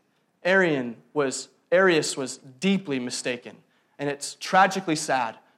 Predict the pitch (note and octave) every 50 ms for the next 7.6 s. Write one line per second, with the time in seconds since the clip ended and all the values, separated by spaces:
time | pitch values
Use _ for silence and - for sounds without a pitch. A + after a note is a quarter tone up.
0 | _ - C#3+ D3+ - D#3+ D#3 D3+ E3 F3+ F3+ F3+ - - D#3 C#3 C3 - F3 G3
1 | G3 F#3+ F3 D3+ C3+ A#2+ B2+ B2+ - - - C#3 B2+ G#2+ - - - - _ _
2 | _ _ _ - B2+ - - - E3 F3 F#3 F#3 F3+ - F3 C#3 B2 B2 - -
3 | C#3+ C#3 C3+ - - - - G3+ G#3 G#3 G3 F3+ - - _ _ F3 E3+ D#3+ C#3+
4 | B2 A2 G2 - - - - _ - C3+ C3 C3 C3+ C3 B2 B2 - B2+ A#2 -
5 | A#2 A2+ A2+ - - - - - - _ _ _ _ _ _ _ _ _ _ _
6 | _ _ _ _ _ _ _ _ _ _ _ _ _ _ _ _ _ _ _ -
7 | F3+ G3+ A3 G#3 - - A3+ A3+ F#3 C3+ A#2+